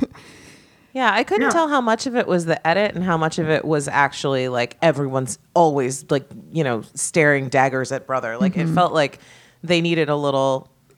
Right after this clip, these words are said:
Speaker 1: like, drama, 'cause there was also, I just felt like the music was really aggressive,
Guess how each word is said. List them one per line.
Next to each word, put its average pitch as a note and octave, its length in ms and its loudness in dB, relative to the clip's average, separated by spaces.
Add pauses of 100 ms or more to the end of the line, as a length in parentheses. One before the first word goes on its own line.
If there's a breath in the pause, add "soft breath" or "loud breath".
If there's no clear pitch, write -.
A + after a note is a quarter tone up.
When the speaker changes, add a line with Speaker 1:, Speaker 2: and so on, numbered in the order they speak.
(240)
Speaker 1:
like, B2 240 -8
drama, D3 840 0
'cause - 260 -4
there A3 140 0
was A3+ 140 -2
also, A#3+ 300 4
I F#3 100 4
just F#3 140 -6
felt G#3 100 2
like E3+ 80 -2
the E3 80 -2
music G#3 380 0
was C4+ 120 0
really B3+ 240 4
aggressive, G3+ 540 2